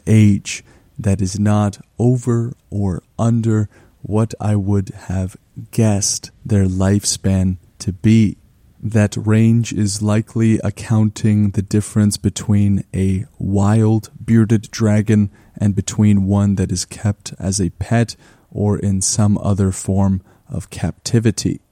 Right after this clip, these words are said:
Because they are active during the day, they are going to have a specific distinction as to how they live their life. We have covered many times on the show animals that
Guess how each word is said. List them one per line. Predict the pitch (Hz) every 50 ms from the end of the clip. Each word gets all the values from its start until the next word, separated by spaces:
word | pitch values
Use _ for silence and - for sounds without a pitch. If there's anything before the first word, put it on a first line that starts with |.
| _ _ _ _ _ _ - 98
Because | 98 113 107 98 - - - - 117 113 120 123 127 127 120 - - - -
they | 101 101 110 101 101 104 104 -
are | - 95 101 98 95 - -
active | - 101 104 104 104 - - - 113 104 104 101 107 - -
during | 101 101 - 110 104 101 104 101 101 98 95
the | 92 101
day, | 87 98 - 110 113 113 110 104 104 104 117 - _ _ _ _ _ _ -
they | - 98 101 101 104 104
are | 101 85 101 101
going | 98 - 104 101 101 98 98 95
to | - - 101
have | 92 - 110 104 104 98
a | 101 98 98
specific | - - - - 104 - - - 127 117 - - 110 107 - - - - _ - 101
distinction | - 104 98 - - - - - 131 143 156 156 147 - - - - 104 98 98 101 95 - -
as | 98 101 98 98 - -
to | - 110 104
how | 92 - - 107 107 104 104 104 104
they | 98 98 98 98
live | 95 95 95 98 101 104 104 98 98 - _ _ _ _ _ -
their | - 95 101 95 92 92
life. | 92 95 98 101 107 120 131 135 - - - - _ _ - - - _ -
We | 101 104 101
have | 98 95 - -
covered | - - 110 107 104 107 104 101 -
many | 104 104 107 110 110
times | 107 - - 110 104 104 107 104 104 101
on | - 82 98 101 98
the | 98 98
show | - - - - 113 104 104 104 104 101 -
animals | - 104 107 107 104 104 101 104 104 104 98 -
that | - 95 98 98 95 95